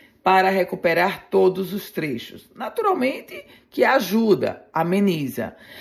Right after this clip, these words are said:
mas a conservação das estradas potiguares precisa, o cálculo inicial foi feito apontando mais de um bilhão de reais. Portanto,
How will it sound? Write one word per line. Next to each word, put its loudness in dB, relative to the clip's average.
mas 4
a 0
conservação 2
das 0
estradas 0
potiguares 2
precisa, -2
o -2
cálculo 0
inicial 0
foi 0
feito 2
apontando -4
mais -4
de -12
um -4
bilhão -4
de -8
reais. -8
Portanto, 2